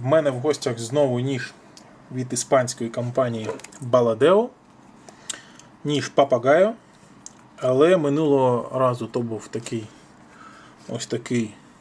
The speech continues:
яскраво зелений. Цього разу я замовив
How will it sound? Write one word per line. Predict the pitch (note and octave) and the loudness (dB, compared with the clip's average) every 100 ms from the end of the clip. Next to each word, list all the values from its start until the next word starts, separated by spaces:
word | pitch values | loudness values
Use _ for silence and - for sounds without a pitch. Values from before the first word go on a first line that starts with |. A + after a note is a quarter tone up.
| - - | -20 -16
яскраво | - A2+ - B2+ A#2 A2 | -12 -10 -4 -2 0 -2
зелений. | A2 B2 F#3+ A#3+ B3 - - - - - - - - - | -2 2 4 2 -2 -6 -6 -4 -4 -6 -20 -20 -20 -8
Цього | C3 C3 F#3 | -2 2 4
разу | E3 C#3 C#3 D3 - - | 4 4 2 -4 -6 -12
я | B2 C3+ | -2 0
замовив | B2+ B2 B2 A#2+ - | 0 -2 -2 -4 -8